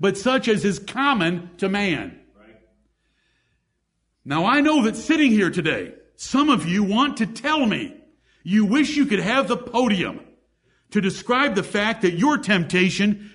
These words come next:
Speaker 1: is worse than the rest of ours. But we would soundly boo you out of this house. You don't know what you're talking about. It is your selfish pride that wants to focus on your infirmities and afflictions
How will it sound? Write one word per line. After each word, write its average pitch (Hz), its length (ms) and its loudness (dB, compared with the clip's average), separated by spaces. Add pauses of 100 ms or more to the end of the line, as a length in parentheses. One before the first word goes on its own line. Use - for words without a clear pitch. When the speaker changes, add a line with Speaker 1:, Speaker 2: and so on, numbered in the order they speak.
Speaker 1:
is 185 240 2
worse 254 320 2
than 220 140 2
the 214 100 2
rest 254 300 0
of 170 100 0
ours. 113 460 -4 (800)
But 226 160 2
we 285 240 4
would 254 200 2
soundly 262 760 2 (200)
boo 320 440 6
you 247 240 6
out 269 100 4
of 262 80 2
this 262 160 2
house. 262 460 2 (720)
You 208 160 4
don't 277 180 4
know 269 140 2
what 277 200 0
you're 240 100 0
talking 277 440 2
about. 151 480 -2 (180)
It 240 140 0
is 202 180 2
your 226 180 2
selfish 320 680 0
pride 180 540 0 (640)
that 196 160 2
wants 233 260 0
to 220 100 2
focus 196 680 0 (280)
on 185 320 2
your 302 300 4
infirmities 220 760 2
and 196 120 0
afflictions 220 600 0